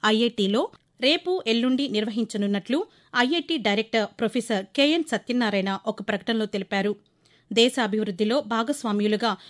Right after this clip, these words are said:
కొత్త తరం ఇంజనీర్లు, వ్యవస్థాపకులను పెంపొందించేందుకు ఈ పోటీలు దోహదపడతాయని వివరించారు.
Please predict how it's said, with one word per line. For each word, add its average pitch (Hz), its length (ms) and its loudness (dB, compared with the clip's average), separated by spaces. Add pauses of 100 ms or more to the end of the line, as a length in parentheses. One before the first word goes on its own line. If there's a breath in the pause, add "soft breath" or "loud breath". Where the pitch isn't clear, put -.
(140 loud breath)
కొత్త 277 220 2
తరం 240 360 -2
ఇంజనీర్లు, 220 640 0
వ్యవస్థాపకులను 220 800 -2
పెంపొందించేందుకు 214 880 -2 (320 loud breath)
ఈ 262 100 4
పోటీలు 294 400 2
దోహదపడతాయని 214 880 0
వివరించారు. 202 640 0